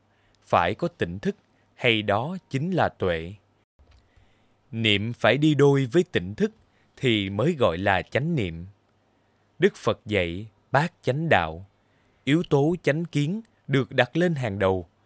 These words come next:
Nếu không có chánh kiến, những yếu tố đi sau sẽ là tà. Sự định hướng đúng đắn được ví như để cây kim vuông góc với tờ giấy,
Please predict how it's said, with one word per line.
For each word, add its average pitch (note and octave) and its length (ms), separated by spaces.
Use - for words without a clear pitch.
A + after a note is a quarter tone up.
Nếu C3 300
không B2+ 260
có D3 120
chánh D3 280
kiến, D#3 340
những G#2+ 160
yếu F3 200
tố F3+ 320
đi D#3 180
sau D#3+ 360
sẽ G#2 240
là A2 160
tà. E2+ 460
Sự G#2 340
định G#2 240
hướng C#3 300
đúng E3+ 200
đắn D#3+ 280
được B2+ 260
ví D3 180
như F#3 380
để G#2+ 140
cây C#3+ 340
kim C#3+ 280
vuông C3 320
góc E3+ 240
với E3+ 120
tờ G2+ 180
giấy, G#2 380